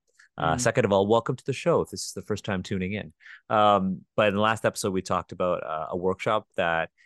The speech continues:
Speaker 1: you, myself, and Emma are gonna run about, uh, world building and creating, like, your own fantasy culture.
Speaker 2: Mm-hmm.
Speaker 1: Uh, so I'm very, very excited about that. That's gonna be a small, small sort of episode. Uh, it might also be cool for us to, and like we had said,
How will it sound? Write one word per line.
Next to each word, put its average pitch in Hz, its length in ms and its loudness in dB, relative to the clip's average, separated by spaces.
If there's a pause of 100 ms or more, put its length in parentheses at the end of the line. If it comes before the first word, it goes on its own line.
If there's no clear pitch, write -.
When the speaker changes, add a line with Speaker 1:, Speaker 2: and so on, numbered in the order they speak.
(120)
Speaker 1:
you, 90 280 -2
myself, 85 360 -6
and - 140 -10
Emma 92 340 -6
are 110 100 -6
gonna 113 220 -4
run 117 280 -2 (300)
about, 87 480 2 (280)
uh, 87 80 0
world 143 320 0
building 76 400 -2
and 82 140 -14
creating, 107 360 -2
like, 92 180 -4
your 95 180 -10
own 90 260 -10
fantasy 85 360 -8
culture. - 520 -16 (480)
Speaker 2:
Mm-hmm. 156 100 -4
Speaker 1:
Uh, - 180 -4 (120)
so - 140 -12
I'm 82 180 -12
very, 87 580 0
very 69 340 -6
excited - 420 -12
about - 340 -14
that. - 220 -18 (380)
That's 80 120 -12
gonna 98 160 0
be 87 120 0
a 80 60 0
small, 80 760 -2 (120)
small 76 380 -6
sort 73 280 -8
of 71 120 -14
episode. - 460 -14 (420)
Uh, 85 120 -6
it - 40 -10
might 160 180 4
also 175 200 4
be 135 140 0
cool 127 180 0
for 131 140 0
us 120 180 0
to, 113 320 -2
and 95 140 0
like 92 180 -2
we 101 80 -2
had 87 140 -2
said, 113 280 -2